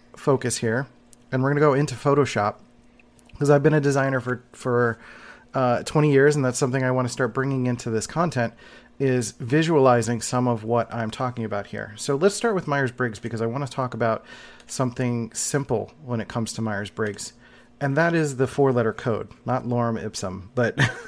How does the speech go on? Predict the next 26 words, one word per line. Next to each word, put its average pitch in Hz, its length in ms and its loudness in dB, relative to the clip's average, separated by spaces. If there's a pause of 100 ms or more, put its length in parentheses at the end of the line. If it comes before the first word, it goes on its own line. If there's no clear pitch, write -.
(260)
<laughs> - 540 -8
uh, 123 260 2
let's 135 220 -2
do 139 420 4
I 131 160 -2
N 147 80 -4
T 160 160 -8
P, 117 480 -6 (520)
and 113 460 -4 (100)
let's - 520 -6 (1500)
do, 110 1080 -8 (1400)
so - 120 -10
I'm 117 60 -4
gonna 117 100 -4
talk 110 280 -6
through 110 420 -6
while 110 480 -4
I'm 107 180 -8
doing 104 240 -8
some 104 160 -10
of 104 60 -10
this 104 140 -10
stuff. 123 320 -8 (680)
Let's - 120 -12
take 147 100 -6
my, 135 180 -2